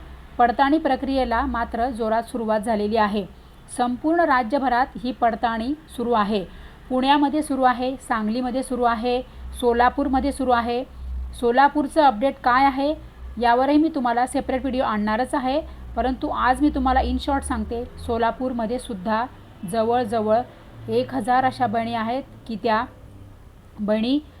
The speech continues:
म्हणजे अपात्र झालेल्या आहेत. आणि सोलापूरचा जो आकडा आहे ना, तो आता म्हणजे आजचं जे मी अपडेट आहे ते तुम्हाला सांगत आहे,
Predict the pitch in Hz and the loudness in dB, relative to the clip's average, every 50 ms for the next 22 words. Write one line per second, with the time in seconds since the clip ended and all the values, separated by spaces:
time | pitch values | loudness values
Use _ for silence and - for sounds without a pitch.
0 | - - - 214 220 220 220 254 - - 226 - - 220 214 220 - 233 220 214 | -20 -14 -8 -6 -6 -2 -2 -2 0 0 -2 0 2 2 2 2 2 -2 -2 0
1 | 233 214 202 202 202 208 208 190 180 208 196 - - - - - - - - - | 0 0 0 0 0 0 0 0 0 -4 -8 -8 -10 -14 -16 -18 -18 -16 -16 -16
2 | - - 233 240 277 311 359 - - 294 247 240 254 277 269 294 285 277 - 311 | -8 -4 0 2 2 2 2 2 2 2 4 6 6 6 4 2 -2 0 0 0
3 | 294 311 302 262 247 - 247 262 269 269 262 294 294 269 247 240 277 311 - - | 2 4 2 2 2 2 2 2 2 2 2 2 0 0 0 -2 -4 -6 -8 -12
4 | - - 240 233 247 - 220 220 - - 240 - - 220 233 220 247 - 214 220 | -8 -4 -2 -2 0 -2 -4 -4 -2 -2 -2 -2 -2 -4 -4 -2 0 0 2 2
5 | 233 226 226 - - 302 285 247 294 277 294 285 254 220 196 254 247 294 277 254 | 0 0 -2 -2 -2 -2 0 0 2 2 4 4 2 2 2 0 0 0 -2 -2
6 | 220 262 254 262 233 233 233 240 233 254 226 208 202 220 220 226 214 196 220 233 | -2 -2 -4 -2 -2 -2 -2 -2 -2 -4 -6 -2 -2 -2 -2 -2 -4 -4 -4 -6